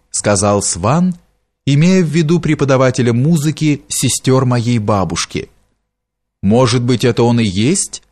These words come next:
воскликнула госпожа Вердюрен. "О нет", со смехом отвечал Сван.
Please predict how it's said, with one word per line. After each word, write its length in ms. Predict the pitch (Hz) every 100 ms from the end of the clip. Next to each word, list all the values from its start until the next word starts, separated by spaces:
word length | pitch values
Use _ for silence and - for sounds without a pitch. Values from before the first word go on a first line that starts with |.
| _
воскликнула 720 | 87 113 - 120 127 127 120
госпожа 440 | 110 - 104 104 110
Вердюрен. 640 | 110 95 107 104 101 101 - _ _ _ _ _ _
"О 180 | 160 185
нет", 540 | 175 151 139 117 - -
со 200 | - 117
смехом 460 | 107 110 120 123 117
отвечал 460 | 104 104 117 107
Сван. 520 | 101 92 95 95 82